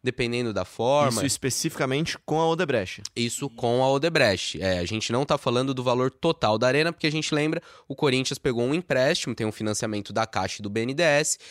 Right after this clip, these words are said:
Speaker 1: que era de quatrocentos milhões, foi emprestado quatrocentos milhões, com os juros esse valor já é de quatrocentos e setenta.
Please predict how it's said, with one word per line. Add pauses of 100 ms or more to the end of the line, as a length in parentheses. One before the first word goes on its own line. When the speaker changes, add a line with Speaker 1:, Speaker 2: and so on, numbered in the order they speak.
(280)
Speaker 1:
que
era
de
quatrocentos
milhões,
foi
emprestado
quatrocentos
milhões,
com
os
juros
esse
valor
já
é
de
quatrocentos
e
setenta.